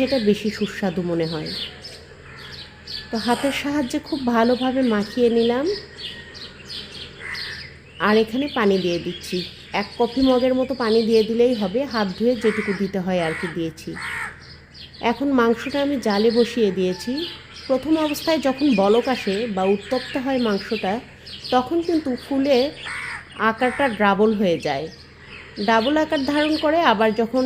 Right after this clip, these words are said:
ধীরে ধীরে রান্নাটা হবে, মাংসটা সেদ্ধ হবে, তখন আবার সফট হয়ে যায়,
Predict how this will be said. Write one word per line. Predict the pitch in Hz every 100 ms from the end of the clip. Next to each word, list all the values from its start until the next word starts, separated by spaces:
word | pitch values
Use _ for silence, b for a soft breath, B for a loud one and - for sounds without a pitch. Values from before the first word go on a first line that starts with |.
| 254
ধীরে | 240 254 254
ধীরে | 254 262 262 240
রান্নাটা | 196 202 214 240 240
হবে, | 220 269 302
মাংসটা | 226 180 - 196 202
সেদ্ধ | - 202 214 240
হবে, | 269 339
তখন | 233 208 220
আবার | 208 240 -
সফট | 208 175 -
হয়ে | 170 151 160
যায়, | 147